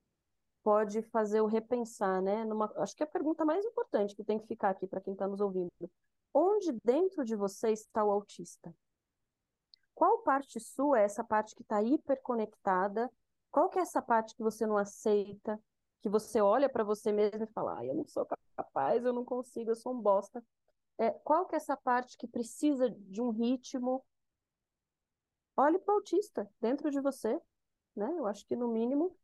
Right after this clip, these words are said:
se os números, se o inconsciente coletivo tá aumentando tanto os números dessas pessoas no mundo,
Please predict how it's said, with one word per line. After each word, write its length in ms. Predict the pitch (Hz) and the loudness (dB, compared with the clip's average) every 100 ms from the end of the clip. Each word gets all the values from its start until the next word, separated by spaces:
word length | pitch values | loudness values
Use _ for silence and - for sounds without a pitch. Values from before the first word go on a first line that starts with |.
| _ | _
se 180 | - 247 | -4 -2
os 120 | 220 | 2
números, 420 | 220 262 285 202 | 2 4 4 2
se 80 | 196 | -2
o 20 | 214 | -6
inconsciente 440 | 214 220 226 262 | -4 -4 -6 -4
coletivo 480 | - 233 226 220 190 | 0 0 0 -6 -4
tá 120 | 208 | -2
aumentando 520 | 208 196 190 208 202 | 0 0 0 -2 -2
tanto 300 | 196 233 269 | -4 -8 -8
os 80 | 214 | -6
números 340 | 196 226 202 | -6 -4 -4
dessas 320 | 190 185 - - | -2 -2 -4 -14
pessoas 580 | 160 - 175 202 175 _ _ _ _ | -16 -8 -2 -2 -2 _ _ _ _
no 100 | 190 | 0
mundo, 720 | 190 214 311 392 233 175 165 | 2 2 4 2 2 0 -2